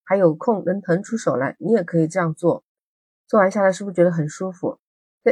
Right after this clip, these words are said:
医生教大家做的这些操，好像很多的视频上应该都是有的。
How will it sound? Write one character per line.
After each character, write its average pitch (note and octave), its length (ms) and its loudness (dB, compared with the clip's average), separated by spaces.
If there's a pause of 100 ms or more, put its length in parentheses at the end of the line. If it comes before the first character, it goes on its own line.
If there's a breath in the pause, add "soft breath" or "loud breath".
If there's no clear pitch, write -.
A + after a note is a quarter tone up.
医 C4 100 2
生 C4 280 2
教 B3+ 160 4
大 C4 120 2
家 B3 120 6
做 B3 160 2
的 A3 80 -4
这 A#3 100 -2
些 A3+ 100 0
操， B3 300 0
好 B3 160 0
像 A3+ 180 0
很 E3+ 200 -4
多 G3+ 100 2
的 A3 100 0
视 B3 160 -4
频 F3+ 200 -4
上 G#3 240 -4
应 A3 100 -2
该 A3+ 120 0
都 B3 180 4
是 D4 140 -2
有 - 220 -4
的。 - 180 -12